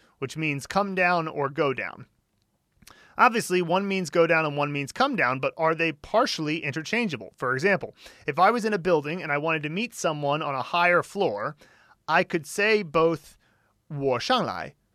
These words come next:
and 我上去. Does using one or the other seriously alter the message I am trying to convey?" So, the answer, it's, it's interesting. He said that they're partially interchangeable, and the answer is yeah, because there's,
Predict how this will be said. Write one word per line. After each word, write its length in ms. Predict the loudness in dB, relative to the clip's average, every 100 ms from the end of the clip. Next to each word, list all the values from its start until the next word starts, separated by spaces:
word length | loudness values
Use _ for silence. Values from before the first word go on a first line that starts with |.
| _ _
and 340 | 0 0 -2 -10 _
我 180 | -4 -4
上 280 | -2 -2 -2
去. 260 | -6 -12 -14 _ _ _ _ _ _ _ _ _ _ 2
Does 320 | 4 4 -2
using 400 | -6 -6 -4 -2
one 160 | 0 2
or 60 | 0
the 120 | 0
other 520 | 2 2 2 2 -2 _ _ -16
seriously 540 | -8 -4 -2 -2 -4
alter 320 | 0 0 0
the 80 | -4
message 420 | -2 -2 -4 -8
I 140 | -6 -4
am 140 | -6
trying 380 | -4 -2 -2 -4
to 200 | -8 -10
convey?" 680 | -8 -10 -4 0 0 -2 -12 -20 _
So, 360 | 4 6 6 2 _ _ _ _ _ _
the 180 | -8 -2
answer, 520 | -2 -2 2 2 2
it's, 180 | -2 -4
it's 240 | -6 -6
interesting. 440 | -14 -8 -6 -4 -4
He 100 | -4
said 160 | -6
that 40 | -4
they're 120 | -4
partially 500 | 0 2 2 0 -4
interchangeable, 640 | -4 -6 -8 -8 -6 -4
and 100 | -2
the 80 | -4
answer 300 | -4 -4 -4
is 180 | -4 -10 -6
yeah, 240 | -4 -4 -10 _ _
because 440 | -8 0 0 0 -8 _ -20 _ _ _ _
there's, 400 | -4 -2 -2 -8